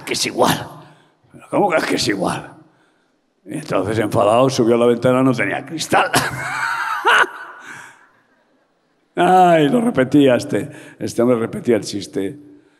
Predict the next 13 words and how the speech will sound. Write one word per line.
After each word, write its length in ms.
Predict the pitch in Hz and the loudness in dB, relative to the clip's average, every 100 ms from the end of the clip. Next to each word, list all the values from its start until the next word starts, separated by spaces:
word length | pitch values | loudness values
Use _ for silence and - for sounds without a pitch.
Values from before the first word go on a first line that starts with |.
| _ _ | _ _
Ah, 120 | - 156 | -6 0
pero 100 | 175 | 2
es 120 | 185 | 4
que 100 | 214 | 4
algunos 380 | 190 185 220 190 | 6 4 4 2
dicen, 360 | 165 147 139 | 2 0 -2
"Bueno, 500 | 170 175 147 160 170 | 0 2 0 -2 -4
eh, 320 | 165 160 170 196 | -4 -2 0 2
él 120 | 175 | 2
sabrá, 1120 | - 135 123 220 523 254 220 - - - - | 2 2 2 4 4 4 0 -4 -14 -20 -6
ya 140 | 196 415 | 2 2
es 100 | 262 | 2
mayorcito". 1300 | 170 135 131 311 330 - 160 104 - - - - | 2 2 2 4 4 2 0 0 -8 -18 -20 -20